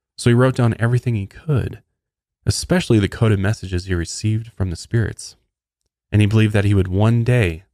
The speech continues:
uncover the secrets of the universe this way. John finally believed he was close to unlocking the truth, and he became obsessed with scrying, but his obsession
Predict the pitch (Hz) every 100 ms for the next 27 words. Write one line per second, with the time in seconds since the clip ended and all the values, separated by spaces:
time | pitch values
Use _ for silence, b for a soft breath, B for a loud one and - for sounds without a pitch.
0 | _ _ _ - 95 - 113 113 113 107
1 | - 98 87 - 82 80 87 95 82 -
2 | - - 85 85 101 _ _ _ _ _
3 | _ - 135 139 - 139 143 135 123 131
4 | 131 120 113 - 147 131 - 104 101 104
5 | 101 90 - 131 113 - 92 92 92 95
6 | 87 - - - 135 98 - - - 110
7 | 107 82 85 - _ _ _ _ - 95
8 | 92 92 87 - 117 113 - 117 127